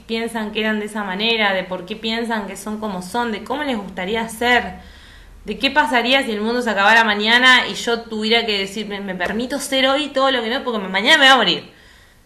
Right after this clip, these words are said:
Entonces, si hay cosas que realmente te permitirías hacer porque pensás que mañana vas a morir, es porque tenés mucho miedo de mostrarte tal cual sos. Y es normal, es normal, porque todos tenemos bocha de miedo.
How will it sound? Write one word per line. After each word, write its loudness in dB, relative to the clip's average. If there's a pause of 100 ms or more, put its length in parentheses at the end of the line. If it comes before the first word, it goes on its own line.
(400)
Entonces, -6
si -6
hay -4
cosas -2
que -2
realmente 0 (680)
te -4
permitirías -2
hacer -2
porque -4
pensás -6
que -6
mañana 0
vas -2
a -4
morir, -4 (480)
es -12
porque -6
tenés -8
mucho -4
miedo 2
de 0
mostrarte -8
tal -14
cual -10
sos. -12 (600)
Y -2
es 0
normal, 4 (240)
es -4
normal, 2 (320)
porque -8
todos 4
tenemos -6
bocha -4
de -4
miedo. -8